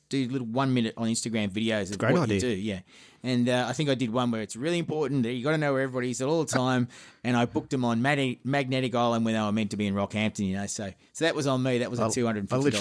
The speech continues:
Speaker 2: literally l-, laughed out loud.
Speaker 1: <laughs> Very right. And, and they laughed. And they made that video and they shit themselves like, "Yeah, we'd love to put this up." I go, "Put it up. I don't give a
Speaker 2: Yeah.
Speaker 1: fuck. I don't care."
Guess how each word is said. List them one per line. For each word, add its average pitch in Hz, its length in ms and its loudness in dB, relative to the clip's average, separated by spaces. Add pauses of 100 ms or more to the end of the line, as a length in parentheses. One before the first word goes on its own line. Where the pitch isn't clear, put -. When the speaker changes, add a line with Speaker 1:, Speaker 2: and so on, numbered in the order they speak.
Speaker 2:
literally 120 140 6
l-, 110 160 -4
laughed 113 480 -4
out 107 180 -6
loud. 110 260 -2 (560)
Speaker 1:
<laughs> - 560 -14 (160)
Very 156 300 0
right. 123 300 -2
And, 131 160 -6
and 156 120 -2
they 160 140 4
laughed. 120 240 -6
And 151 100 -2
they 180 120 4
made 160 220 0
that 120 140 -2
video 123 520 2
and 120 160 -2
they 117 140 0
shit - 320 -2
themselves 117 440 -2
like, 110 160 -2 (120)
"Yeah, 107 180 -10
we'd 127 140 -2
love 135 180 0
to - 60 -6
put 135 120 0
this 110 160 -2
up." 135 80 -4
I 151 40 -6
go, 185 120 -4
"Put 208 220 -4
it 208 60 0
up. 202 140 -4
I 156 60 -6
don't 160 180 -10
give - 120 -2
a 185 40 4
Speaker 2:
Yeah. 233 160 2
Speaker 1:
fuck. 123 120 -8
I 120 60 -4
don't 117 140 -6
care." 95 220 -16